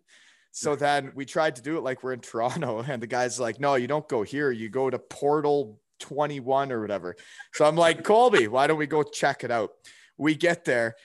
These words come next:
and all these people have been waiting for, like, ten, fifteen minutes to get downstairs. And they're like, "Sorry for the wait, folks." And they start handing out passes, and they give passes to Colby and I.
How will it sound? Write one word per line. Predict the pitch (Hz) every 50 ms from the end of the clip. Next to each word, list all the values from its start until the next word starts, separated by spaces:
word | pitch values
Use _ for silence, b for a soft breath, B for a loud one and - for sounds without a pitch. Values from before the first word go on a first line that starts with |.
| b b -
and | - 160
all | 160 170 180
these | 175 165 -
people | - 170 170 165 165 151
have | 131 117
been | 135 123 101
waiting | 113 117 123 131 131 101
for, | - - 110
like, | 104 101 101 -
ten, | - - 117 113 110
fifteen | - - 117 110 - - - 107
minutes | 110 113 110 -
to | - -
get | 113 -
downstairs. | 120 110 101 - - 117 120 117 107 98 110
And | 113
they're | 113 117 117
like, | 120 123 120 B B B B
"Sorry | - - - 254 240 247 262 254
for | - - 254 226
the | 202 202
wait, | 185 185 185 185 - -
folks." | - 160 143 147 147 -
And | 147 135
they | 139 135
start | - 160 147 135
handing | 117 156 151 151 156 151 147 143
out | 143 139 -
passes, | - 139 135 139 147 147 - - 113 107 - B B B B B _
and | - 139 143 160
they | 151 - 202
give | - - 170 165 156 -
passes | - 139 143 147 156 - - 151 131
to | - 127
Colby | - - 143 156 190 208 196 127
and | 101 95
I. | 90 98 110 127